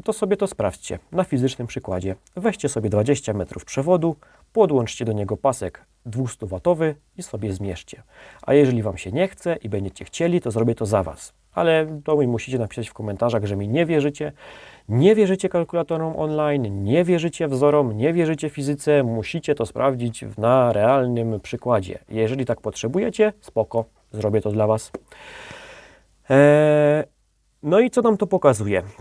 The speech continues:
To, że instalacja ledowa nie jest prosta. Jeżeli ktoś wam w komentarzu pisze: „A, puść pan sobie półtora milimetra kwadrat”, albo „puść pan sobie zero przecinek pięć, przecież to jest niskie napięcie, e, to będzie dobre, to będzie działać”, panie.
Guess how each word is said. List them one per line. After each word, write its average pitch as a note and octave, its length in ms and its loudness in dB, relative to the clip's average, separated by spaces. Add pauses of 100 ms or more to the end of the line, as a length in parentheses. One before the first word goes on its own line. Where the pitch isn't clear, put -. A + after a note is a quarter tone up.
(120)
To, G3 280 4 (200)
że C#3 340 0
instalacja C3+ 600 0
ledowa C#3+ 380 2
nie B2+ 160 0
jest C3+ 260 -2
prosta. C3+ 480 0
Jeżeli D#3+ 340 0
ktoś F#3+ 260 -2
wam E3 200 0
w - 100 -14
komentarzu D3 600 0
pisze: D#3+ 460 -4
„A, F#3 260 2
puść - 320 -4
pan C3 220 2
sobie D3+ 340 0
półtora C#3 420 0
milimetra A#2 480 -2
kwadrat”, C#3 420 0
albo G#2 220 0
„puść - 280 -4
pan - 200 -6
sobie D3 320 -2
zero C3+ 220 2
przecinek - 460 -6
pięć, D#3 440 0 (160)
przecież - 320 0
to C#3 100 -8
jest A2+ 180 -2
niskie D3 280 -6
napięcie, A#2 540 -2
e, - 240 -4
to F#2 140 -8
będzie F#2+ 300 -10
dobre, C3+ 420 6
to A2 120 -2
będzie F#2+ 380 -6
działać”, C3+ 560 6
panie. D3 760 2